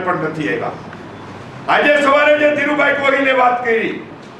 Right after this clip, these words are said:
આ ધીરુભાઈ ગોહિલને પણ મેં ફોન કર્યો કે તમે પણ અમરેલીમાં છો અને તમે પણ આવો આ વાતની અંદર. ધીરુભાઈ ગોહિલે પણ ના પાડી. તો શા માટે તમે પી સી થી ગભરાવ છો?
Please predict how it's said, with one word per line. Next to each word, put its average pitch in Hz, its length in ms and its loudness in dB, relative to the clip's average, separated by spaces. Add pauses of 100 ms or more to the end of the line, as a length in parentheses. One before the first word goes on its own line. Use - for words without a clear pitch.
(160)
આ 214 220 4
ધીરુભાઈ 214 440 4
ગોહિલને 214 380 2
પણ 208 240 0
મેં 208 100 2
ફોન 202 260 0
કર્યો 202 280 2
કે 196 140 0
તમે 196 280 2
પણ 196 200 2
અમરેલીમાં 185 560 2
છો 180 220 0
અને 175 220 4
તમે 170 280 -2
પણ 165 220 2
આવો 151 240 4
આ 139 160 4
વાતની 120 440 -4
અંદર. 107 200 -12 (1120)
ધીરુભાઈ 196 440 4
ગોહિલે 208 360 4
પણ 226 240 2
ના 220 140 2
પાડી. 214 640 0 (680)
તો 214 100 4
શા 247 360 4
માટે 330 320 4
તમે 330 220 4
પી 302 220 2
સી 302 140 -2
થી 294 80 -2
ગભરાવ 247 400 2
છો? - 360 -6